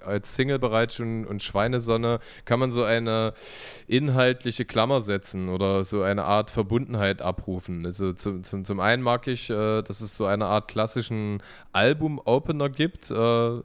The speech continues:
mit, mit Ninja oder Ninja, je nachdem, wie, äh, wie man das jetzt aussprechen mag oder möchte.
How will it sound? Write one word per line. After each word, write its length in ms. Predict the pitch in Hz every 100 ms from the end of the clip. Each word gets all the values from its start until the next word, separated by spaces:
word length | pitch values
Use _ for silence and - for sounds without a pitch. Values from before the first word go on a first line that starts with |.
| -
mit, 300 | 107 107 -
mit 240 | 107 107
Ninja 400 | 104 123 139 135
oder 160 | 123 98
Ninja, 460 | 101 135 143 127
je 120 | - 101
nachdem, 420 | 101 113 104 101
wie, 180 | 101 107 - - - - - - -
äh, 220 | 95 95
wie 80 | 101
man 140 | 107
das 120 | 104 101
jetzt 160 | 101
aussprechen 800 | - 107 - 87 101 - 107 98
mag 240 | 98 107 107
oder 120 | 101
möchte. 460 | 101 113 - 113